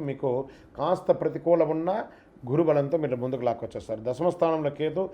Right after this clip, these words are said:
భేదాభిప్రాయం వచ్చే అవకాశాలు ఉన్నాయి. అన్నదమ్ముల మధ్య కాస్త విడ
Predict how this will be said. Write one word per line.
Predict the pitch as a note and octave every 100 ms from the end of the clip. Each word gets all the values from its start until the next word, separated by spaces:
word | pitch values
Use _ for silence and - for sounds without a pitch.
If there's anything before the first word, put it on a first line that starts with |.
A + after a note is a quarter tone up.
| - - -
భేదాభిప్రాయం | C3 E3 G3 F#3+ F#3 F3 E3 D#3
వచ్చే | D3 D3
అవకాశాలు | C#3+ D#3 C#3 C#3 C3+
ఉన్నాయి. | C3+ D3+ F#3 - - - - C3+
అన్నదమ్ముల | F3 G3 F3 D#3+ D3+
మధ్య | C3+ D#3 C#3+ C#3 C3
కాస్త | C3 - C3 B2 B2 - -
విడ | C3